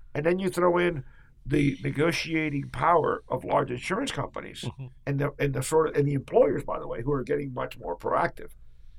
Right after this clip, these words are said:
Speaker 1: Um,
Speaker 2: T P As and that, yeah.
Speaker 1: are putting pressure on physicians at the same time that employee costs are going up, their own healthcare costs for their employees are going up,
Speaker 2: Mm-hmm.
Speaker 1: their requirements are going up.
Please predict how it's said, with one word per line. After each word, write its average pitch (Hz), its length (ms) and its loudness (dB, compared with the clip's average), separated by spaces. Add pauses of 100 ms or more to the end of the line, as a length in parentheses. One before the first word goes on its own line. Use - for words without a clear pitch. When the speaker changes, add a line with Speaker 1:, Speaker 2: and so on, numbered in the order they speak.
(400)
Speaker 1:
Um, 139 440 0 (240)
Speaker 2:
T 127 180 -6
P 107 240 -6
As 110 340 -4
and 104 120 -10
that, 113 240 -8
yeah. 123 220 -8 (200)
Speaker 1:
are 151 140 4
putting 190 320 0
pressure 165 340 2
on 135 80 -2
physicians 175 680 0 (400)
at 135 100 -2
the 143 80 -2
same 170 280 2
time 156 300 2
that 131 120 -8
employee 156 380 -2
costs 165 320 2
are 151 60 -6
going 156 300 -2
up, 156 260 -8
their 131 160 2
own 147 240 4
healthcare 180 460 4
costs 170 320 0
for 175 80 -2
their 151 100 -2
employees 165 400 -2
are 180 60 -2
going 175 260 -2
up, 175 140 -2
Speaker 2:
Mm-hmm. 131 320 -8 (180)
Speaker 1:
their 131 180 4
requirements 165 720 0
are 180 80 -4
going 185 320 -2
up. 185 240 -2